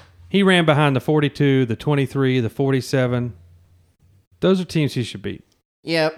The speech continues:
Speaker 2: but he also ran about where the forty-three did
Speaker 1: Always
Speaker 2: the
Speaker 1: runs.
Speaker 2: year before
Speaker 1: Yep.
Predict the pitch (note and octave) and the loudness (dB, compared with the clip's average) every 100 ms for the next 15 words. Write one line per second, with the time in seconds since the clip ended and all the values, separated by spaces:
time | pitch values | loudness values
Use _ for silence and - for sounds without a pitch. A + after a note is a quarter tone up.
0 | C3 E3 D#3+ - - D#3+ E3+ G#3 G#3 G3+ | -2 -2 -2 -6 -8 -4 -2 -2 -4 -6
1 | E3+ C#3+ D3+ C#3+ B2 G2+ C3+ D3 D3+ C#3+ | -6 -6 -4 -4 -6 -6 -4 -2 -2 -4
2 | C#3 B2+ A#2+ - D3 C3+ A#2+ - C#3 C3 | -4 -6 -10 -8 -8 -8 -12 -10 -10 -2
3 | D#3 E3+ D#3+ B2 A#2+ A2 C3+ B2+ A#2+ - | 2 4 4 2 0 0 0 -2 -6 -4
4 | D3+ E3 | 0 0